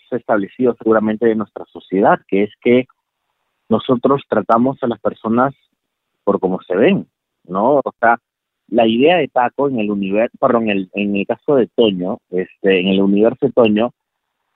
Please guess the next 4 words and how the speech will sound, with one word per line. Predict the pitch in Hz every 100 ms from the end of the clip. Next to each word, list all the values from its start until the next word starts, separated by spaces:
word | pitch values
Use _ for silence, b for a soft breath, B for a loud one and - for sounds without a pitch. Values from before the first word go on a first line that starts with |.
| _ -
él | 156 160 175 _
tiene | 180 180 165 127 120 160 _ _ _ _ _ _ _
los | - 120
estudios, | - _ 175 151 117 131